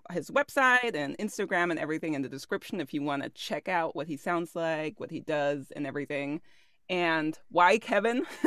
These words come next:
<laughs> Why Kevin? Because, uh, I don't even know how I stumbled across, to be honest, but about six months ago when I started this voice acting journey, he was one of the, like, first three, four people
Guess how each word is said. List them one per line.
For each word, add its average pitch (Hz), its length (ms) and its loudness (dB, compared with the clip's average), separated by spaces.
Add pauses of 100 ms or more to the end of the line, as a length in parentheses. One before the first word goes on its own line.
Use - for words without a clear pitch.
(220)
<laughs> 605 460 -2
Why 208 360 8
Kevin? 214 320 6
Because, 165 840 2
uh, 143 380 -2 (400)
I 190 140 6
don't 311 200 6
even 254 200 0
know 214 160 6
how 185 180 4
I 170 120 4
stumbled 175 400 -2
across, 156 360 -4
to - 80 -12
be 185 120 -4
honest, 196 440 -6
but 151 140 0
about 147 400 0
six - 400 -8
months 170 220 0
ago 165 320 4
when 143 160 0
I 123 120 -4
started 165 600 0 (320)
this 165 220 -2
voice 165 260 2
acting 156 440 2
journey, 151 400 2
he 175 180 -6
was 160 200 0
one 160 240 2
of 160 200 -2
the, 139 320 0
like, 139 180 -4
first 185 320 -6
three, 175 180 0
four 165 200 -2
people 160 600 0